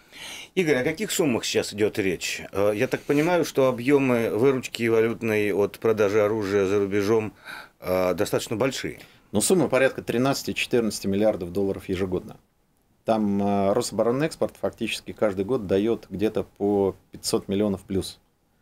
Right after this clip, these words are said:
Speaker 2: а, каждый год. Э, с, вот, э, с момента, у нас же, понимаете, бед-, беда была, когда вот, э, образовался, а, Рос-, э, оборонэкспорт, у нас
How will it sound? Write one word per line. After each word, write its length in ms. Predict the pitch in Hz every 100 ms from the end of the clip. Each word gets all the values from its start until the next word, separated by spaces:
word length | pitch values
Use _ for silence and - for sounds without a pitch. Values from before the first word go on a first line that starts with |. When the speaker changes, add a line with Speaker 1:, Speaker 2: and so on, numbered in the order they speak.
| _ _ _ _ _ _
Speaker 2:
а, 280 | - 90 82
каждый 280 | 104 87 92
год. 180 | 87 - - _ -
Э, 140 | 90 87
с, 640 | - - - - - -
вот, 300 | 90 104 - _ _ -
э, 300 | 98 98 92
с 160 | - -
момента, 420 | 117 123 110 95
у 40 |
нас 180 | 120 120
же, 80 | 113
понимаете, 420 | 113 123 139 -
бед-, 260 | 90 110 110
беда 300 | 104 120 113
была, 260 | 120 127
когда 280 | 95 92 104
вот, 240 | 101 -
э, 220 | 95 90 90
образовался, 680 | 90 107 110 95 - 92 - _ _ _ _ _ -
а, 380 | 90 92 92
Рос-, 400 | 95 107 - - 104
э, 840 | 104 101 101 104 - - - 85 92
оборонэкспорт, 720 | 107 107 127 - - - 92
у 60 |
нас 260 | 95 107